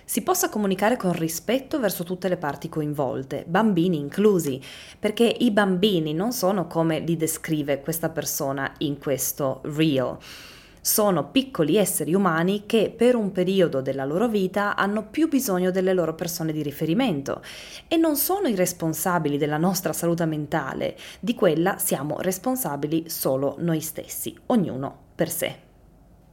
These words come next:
In questo commento avevo anche incluso la, l'etichetta che lei dava ai bambini, che non voglio ripetere semplicemente perché, insomma,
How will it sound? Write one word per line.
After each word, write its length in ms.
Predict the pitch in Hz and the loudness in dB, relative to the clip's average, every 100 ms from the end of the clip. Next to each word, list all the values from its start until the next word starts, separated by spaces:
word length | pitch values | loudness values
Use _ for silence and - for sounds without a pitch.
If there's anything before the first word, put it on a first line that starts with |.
| - | -6
In 180 | 247 233 | 0 0
questo 320 | 233 240 202 | 2 0 0
commento 420 | - 233 208 214 | -4 -2 -2 -2
avevo 280 | 233 170 170 | -2 0 0
anche 420 | 185 185 165 165 | -2 0 -2 -2
incluso 1200 | 160 - 190 180 220 226 220 170 165 160 151 151 - | -4 -2 -4 -2 0 0 0 -2 -4 -2 0 -2 -4
la, 560 | - 180 180 185 180 180 | -6 -4 -2 -2 -2 -2
l'etichetta 640 | 196 190 185 240 202 - | -2 -2 0 0 0 -4
che 80 | 165 | -2
lei 140 | 175 180 | 0 2
dava 220 | 170 156 | 2 0
ai 60 | 156 | 0
bambini, 760 | 165 175 165 156 165 220 254 | 0 2 2 0 0 0 -2
che 300 | - 190 175 | -2 2 2
non 160 | 170 185 | 4 2
voglio 220 | 240 240 | 2 2
ripetere 440 | 208 190 165 165 226 | 0 2 2 2 -2
semplicemente 600 | 185 170 170 175 170 170 | -4 -4 -4 -4 -4 -6
perché, 320 | 151 - 175 | -6 -4 -2
insomma, 840 | 165 156 151 151 147 147 147 143 | 0 0 -2 -4 -6 -6 -6 -8